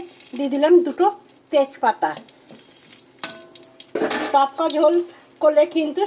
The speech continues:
সবসময় লাস্টের দিকে ফোড়ন দেওয়ার চেষ্টা করবেন বন্ধুরা। দিয়ে দিলাম একটু পাঁচ ফোড়ন, দিয়ে সুন্দর করে এটাকে একদম নাড়াচাড়া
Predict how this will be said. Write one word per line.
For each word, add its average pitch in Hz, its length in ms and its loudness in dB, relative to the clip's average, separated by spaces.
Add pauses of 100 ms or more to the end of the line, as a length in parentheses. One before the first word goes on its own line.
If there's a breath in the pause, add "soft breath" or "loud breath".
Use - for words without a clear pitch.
সবসময় 311 420 -2
লাস্টের 247 380 -6
দিকে 320 180 0 (360 loud breath)
ফোড়ন 285 300 4
দেওয়ার 285 220 2
চেষ্টা 269 280 0
করবেন 294 320 0
বন্ধুরা। 294 340 2 (2500)
দিয়ে 277 180 -6
দিলাম 311 200 2 (320)
একটু - 180 -2 (500)
পাঁচ 269 240 -2
ফোড়ন, 254 260 0 (2250)
দিয়ে 277 180 -2 (520)
সুন্দর 277 400 -2
করে 311 200 4
এটাকে 277 260 -2 (1040)
একদম 277 220 -2 (1600)
নাড়াচাড়া 269 400 -2